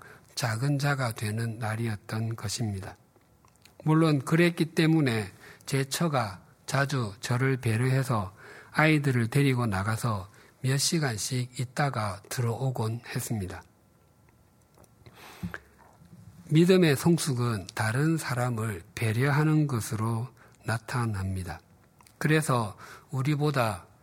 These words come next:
비교할 수 없을 정도로 성숙하신 예수님께서 언제나 우리를 배려해 주십니다. 아주 작게 보이는 것이 사람을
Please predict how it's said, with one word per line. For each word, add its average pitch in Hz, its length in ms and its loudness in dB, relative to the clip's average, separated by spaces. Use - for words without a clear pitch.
비교할 151 460 2
수 139 200 -2
없을 131 280 -2
정도로 123 720 -2
성숙하신 131 1000 -2
예수님께서 113 1000 0
언제나 113 640 -4
우리를 113 560 -2
배려해 110 720 -4
주십니다. 92 540 -10
아주 160 340 4
작게 156 420 2
보이는 156 640 4
것이 123 580 0
사람을 147 720 0